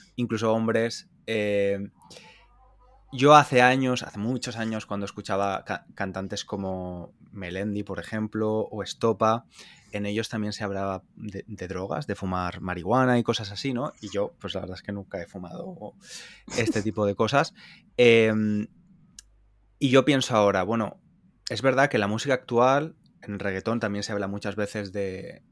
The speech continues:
de consumo de, de marihuana, de...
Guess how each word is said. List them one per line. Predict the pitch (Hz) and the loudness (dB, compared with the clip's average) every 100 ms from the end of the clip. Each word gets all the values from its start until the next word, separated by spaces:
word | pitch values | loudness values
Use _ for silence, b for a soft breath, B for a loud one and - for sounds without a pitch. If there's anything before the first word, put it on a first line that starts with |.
| - | -16
de | 104 95 95 | -10 -10 -10
consumo | - 98 - 98 98 | -12 -12 -10 -10 -10
de, | 92 92 92 92 92 92 92 _ | -12 -12 -14 -16 -16 -18 -20 _
de | 101 | -6
marihuana, | 101 101 139 147 143 143 143 b b b b - | -2 2 4 4 2 0 -2 b b b b -12
de... | 110 113 107 107 104 104 101 98 | 0 4 4 4 2 2 2 0